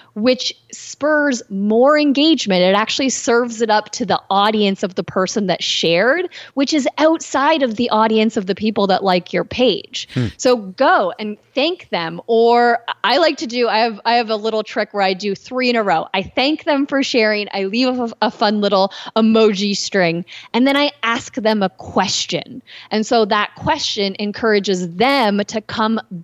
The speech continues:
Speaker 1: back to the post and engage with me. So for me,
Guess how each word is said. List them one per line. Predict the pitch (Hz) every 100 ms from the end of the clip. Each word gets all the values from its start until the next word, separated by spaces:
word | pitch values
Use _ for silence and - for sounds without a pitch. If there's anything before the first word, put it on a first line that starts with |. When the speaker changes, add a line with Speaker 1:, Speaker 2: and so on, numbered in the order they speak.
| -
Speaker 1:
back | 214 247 349 -
to | 381
the | 339
post | - 415 440 220 220 -
and | 226
engage | 247 233 202 214 202 196
with | 196 185 -
me. | 190 185 - - - - - -
So | 240 220 - _ _
for | - 220
me, | 220 349 320 254